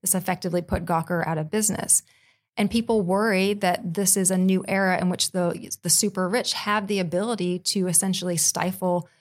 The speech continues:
media that they don't like. And that is certainly one way that you could read the Gawker case. Um, you could, I suppose, try to, to read that similarly here, although I think it's more difficult and,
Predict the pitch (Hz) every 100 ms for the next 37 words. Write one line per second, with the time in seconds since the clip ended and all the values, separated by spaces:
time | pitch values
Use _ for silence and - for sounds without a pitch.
0 | _ 202 208 208 196 190 175 165 - 160
1 | - - - 180 185 190 202 190 190 190
2 | 185 180 175 175 - 180 175 160 170 170
3 | 165 165 156 151 - - 247 254 - -
4 | _ _ _ - 185 175 175 196 185 180
5 | - 202 220 214 214 208 196 - 185 180
6 | - - 185 180 180 175 - - 180 175
7 | 160 165 240 240 190 175 170 180 165 -
8 | 175 - 185 165 202 196 196 202 185 190
9 | 170 170